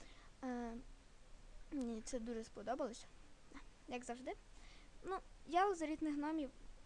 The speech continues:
можливо, навіть колись створю якийсь найбільший фан-клуб,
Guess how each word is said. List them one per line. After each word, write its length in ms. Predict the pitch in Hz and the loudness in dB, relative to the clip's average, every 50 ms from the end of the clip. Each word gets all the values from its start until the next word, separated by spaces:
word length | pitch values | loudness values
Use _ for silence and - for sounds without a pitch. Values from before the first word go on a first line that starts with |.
| - 269 | -4 -2
можливо, 300 | 277 269 277 269 269 269 | 0 2 4 4 4 4
навіть 340 | 262 254 262 - - - - | 4 2 0 -2 -6 -4 2
колись 200 | - 262 269 254 | 4 4 4 4
створю 260 | - - 254 262 254 | 2 2 2 4 4
якийсь 320 | 254 254 - - - - - | 4 2 0 -4 -4 -2 -2
найбільший 380 | 247 247 254 247 - - 254 - - | 0 0 0 0 -2 -2 -4 -2 -2
фан-клуб, 400 | 254 240 240 254 - 269 330 | 0 0 0 -2 -2 -2 -2